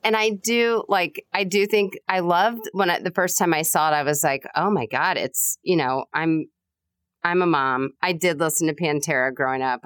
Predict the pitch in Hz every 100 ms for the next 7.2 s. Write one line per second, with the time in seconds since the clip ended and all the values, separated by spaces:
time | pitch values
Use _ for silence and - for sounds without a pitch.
0 | - 151 143 143 135 135 - - 156 -
1 | 170 175 165 156 151 143 139 143 131 120
2 | 131 156 143 139 - - 147 143 - -
3 | 151 139 131 160 160 147 147 147 135 135
4 | 135 151 170 147 131 95 139 139 131 135
5 | 131 - 180 214 80 - _ _ _ _
6 | _ _ _ 160 190 208 131 175 202 208
7 | 175